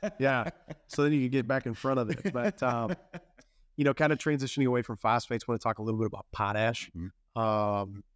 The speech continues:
Speaker 1: uh, this p-, would have been last week. They came out with, manufacturers coming out with potash fill.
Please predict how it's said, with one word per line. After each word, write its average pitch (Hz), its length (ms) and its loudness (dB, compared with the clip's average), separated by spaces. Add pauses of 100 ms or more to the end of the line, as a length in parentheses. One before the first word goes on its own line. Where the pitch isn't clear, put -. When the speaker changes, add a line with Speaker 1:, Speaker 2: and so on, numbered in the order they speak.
(160)
Speaker 1:
uh, 107 280 -2
this 120 220 0
p-, - 200 -16
would 117 160 0
have 107 60 -2
been 104 140 2
last 107 340 0
week. 113 160 -2
They 104 100 -4
came 110 220 2
out 104 200 2
with, 104 280 -4
manufacturers 107 440 0
coming 107 200 -2
out 104 60 -4
with - 200 -16
potash 110 400 -4
fill. 113 220 -4